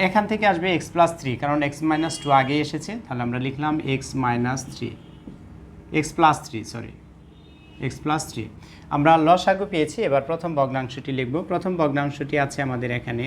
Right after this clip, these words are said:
আহ, two divided x square minus x minus two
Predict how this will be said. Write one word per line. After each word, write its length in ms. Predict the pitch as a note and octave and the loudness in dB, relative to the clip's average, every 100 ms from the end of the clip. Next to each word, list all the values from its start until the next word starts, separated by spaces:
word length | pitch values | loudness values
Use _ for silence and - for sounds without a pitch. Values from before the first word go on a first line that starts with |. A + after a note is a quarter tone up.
| F3+ | -6
আহ, 1200 | - - - - - - - - - B2+ A#2 A#2+ - | -12 -16 -18 -18 -18 -18 -18 -18 -8 0 2 2 0
two 180 | F#3 G3+ E3+ | 4 4 4
divided 500 | C3+ A#2+ A#2 C3+ D#3+ - - - - - - - - - D3 | 2 2 2 0 0 -4 -18 -20 -20 -20 -20 -20 -20 -2 -2
x 20 | D3 F3 E3+ | 0 -2 0
square 280 | D#3 D3+ C#3+ | 4 4 4
minus 320 | B2+ B2+ C3+ C3 C#3 | 2 2 0 -2 -4
x 20 | C3+ - B2 | -4 -6 -4
minus 320 | A2+ A#2 - - | -2 -4 -6 -8
two 200 | D3 A#2 | -4 -4